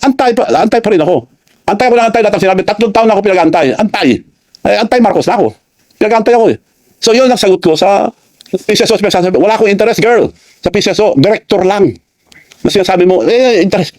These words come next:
Anong pinag-interesan mo dyan? Sila nag-offer niya, director lang. Dahil yun ang bakante nun.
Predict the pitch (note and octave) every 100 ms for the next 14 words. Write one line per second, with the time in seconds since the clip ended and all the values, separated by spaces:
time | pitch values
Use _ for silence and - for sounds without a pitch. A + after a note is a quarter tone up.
0 | - D4+ C#4+ B3 A#3+ G3+ F#3 E3 E3 G#2+
1 | _ _ _ _ _ - - A#3+ B3 A#3
2 | A3+ A3 G#3+ G#3 D#3 E3+ F#3 E3+ F3 B2
3 | _ _ - F#3 E3+ G#3 G#3+ F#3 F3+ E3
4 | F3 D#3+ G2